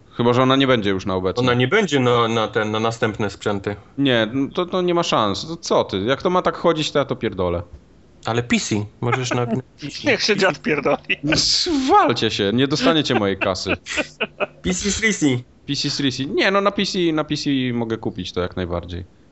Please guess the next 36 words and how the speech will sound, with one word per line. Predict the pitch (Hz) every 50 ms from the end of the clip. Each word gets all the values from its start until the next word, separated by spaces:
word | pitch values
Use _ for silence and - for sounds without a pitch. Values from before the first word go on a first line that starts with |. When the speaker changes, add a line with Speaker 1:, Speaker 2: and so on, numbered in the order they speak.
| - - - -
Speaker 1:
Ale | - 117 120
na, | 123 127 127
Speaker 2:
Okej. | 123 123 131
Speaker 1:
na, | 135 135
na | 135 139 143 135
obecne | 135 127 131 127 127 127 123
konsole | 120 120 113 110 - 117 107 107
nie | 113 110
ma | 107 98
szans. | - - 92 87 85 - - - - - - - 98
Za | 113 113 110 113 123 120
bardzo | 107 113 113 110 107 107
się | - 120
zawiodłem | 107 107 104 95 104 101 95 95 95 92 90
tę, | - 98 92 90
tą | - - 92 90
poprzednią | 92 90 - - 92 87 85 87
częścią. | - - 90 87 - - - 87 - - - - - - - -
Speaker 2:
Znaczy | - 131 -
Speaker 1:
Tym | 185 190
bardziej, | 180 196 196 180 196 180
że, | 170 185 175 170
że | 160 170 170
ta | - 170
czwórka, | 165 - - - 175 180 170 180 170 165 160 156 147 147
mm, | 151 147 120 - - - -
tam | - 220 269
już | 220 -
jest | 196 -
taki | 196 - - 143
klimat, | - 143 151 139 139 131 127
który | - - 127 117
mi | 113 107
trochę | 110 113 - 117
nie | 104 101
odpowiada. | 98 98 - 101 90 98 92 90 85 80 73 -